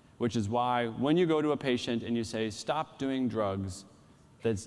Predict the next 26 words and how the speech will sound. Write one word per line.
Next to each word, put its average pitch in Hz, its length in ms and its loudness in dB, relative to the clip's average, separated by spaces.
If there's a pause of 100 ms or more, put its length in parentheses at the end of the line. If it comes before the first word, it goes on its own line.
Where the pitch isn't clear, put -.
(160)
tends 131 480 -4
not 101 220 -2
to 104 80 -8
be 92 160 -4
successful. - 600 -10 (320)
If 117 120 -2
the 123 100 2
person 147 380 2
can 123 180 2
stop 170 720 -2 (180)
with 135 220 0
your, 131 300 4 (140)
you 113 140 -4
know, 92 300 -6
simple - 380 -2
statement, 110 480 -4 (120)
"Just 107 320 -6
stop," - 540 -6 (200)
they 107 100 -4
actually 117 380 -2 (160)
didn't 117 260 0
have 101 160 -4
a 95 80 -4
substance 92 480 -2
use 87 160 -6
disorder. 92 480 -8